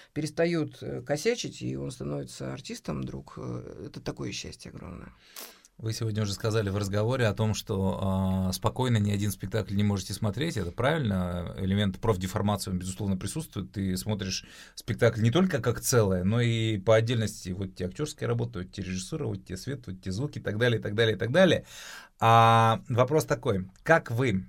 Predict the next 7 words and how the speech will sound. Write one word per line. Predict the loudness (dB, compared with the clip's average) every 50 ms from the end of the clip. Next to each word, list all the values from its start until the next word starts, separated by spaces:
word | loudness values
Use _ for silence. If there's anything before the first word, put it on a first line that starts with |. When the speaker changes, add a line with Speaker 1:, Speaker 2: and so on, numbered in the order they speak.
| -10 -6 -2
Speaker 2:
м, | 0 0 2 0 0 -2 -2
оцениваете | -4 -4 -2 -2 0 0 2 0 0 -2 -2 -4
своих | -2 0 0 0 0 -4 -8
выпускников | -6 -6 -6 -6 -6 -6 -4 -2 -4 -4 -4 -6 _ _ _ _ _ _
на | 0 0 0 2 2
общем | 0 0 0 0 0 0 0
фоне | 0 0 0 2 2 2 2 0 -4